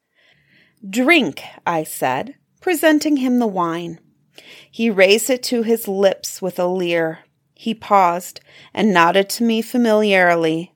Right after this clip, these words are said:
while his bells jingled. "I drink,"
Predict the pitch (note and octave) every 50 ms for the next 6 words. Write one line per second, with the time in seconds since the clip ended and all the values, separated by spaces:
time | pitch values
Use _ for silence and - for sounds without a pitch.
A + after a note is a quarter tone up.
0 | _ - - F3 E3+ F#3 G3+ E3+ - - - E3 D#3 D#3 E3+ F#3 F#3 F#3+ - -
1 | F3 D#3+ E3 D3+ D3+ D#3 D#3 D#3 - - _ _ _ _ _ _ - - - -
2 | - - - - - _ - - F3 F3+ F3 E3 D#3 F#3+ F#3 G3 G#3+ A3 G3+ D#3
3 | - -